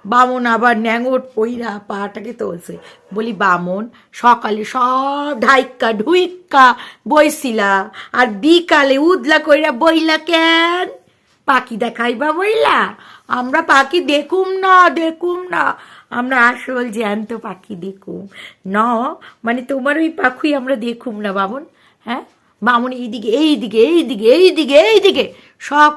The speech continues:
কভার করে, কিন্তু ঠ্যাঙে বামন, ঠ্যাংটা বামন ন্যাঙট পইরাই করে। কেন বামন, কেন তোমার ঠ্যাংটা ন্যাঙট পইরা দেখাইতে হবে কেন? তুমি ফুল প্যান্টু কেন পরো না বামন? হ্যাঁ,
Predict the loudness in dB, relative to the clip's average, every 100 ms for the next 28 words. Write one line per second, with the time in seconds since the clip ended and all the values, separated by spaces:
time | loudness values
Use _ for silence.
0 | -2 -2 -2 -4 -8 -8 -10 -14 _ 2
1 | 4 6 2 -2 -4 -6 -2 0 2 0
2 | -2 -4 -2 -2 -2 -6 -10 -14 -18 -16
3 | -16 -16 -18 -4 -2 0 0 0 -2 -2
4 | -2 0 -2 -2 -4 -6 -6 -6 -8 -12
5 | -14 -14 -10 -10 -10 -16 -20 -20 -12 -2
6 | -2 -2 -8 -14 _ -6 -2 0 0 0
7 | -2 -4 -10 _ _ _ _ 2 2 0
8 | -10 _ _ _ _ _ -4 -4 -4 -10
9 | -8 -6 -6 -8 -4 -2 -2 -4 -8 -10
10 | -10 -8 -10 -8 -10 -8 -8 -8 -8 -8
11 | -8 -8 -14 _ _ _ -8 -8 -8 -2
12 | 2 6 4 2 -2 -4 -6 -8 -4 -2
13 | -2 -4 -2 -2 -2 -4 -4 -4 -4 -8
14 | -12 _ _ _ _ _ -2 0 2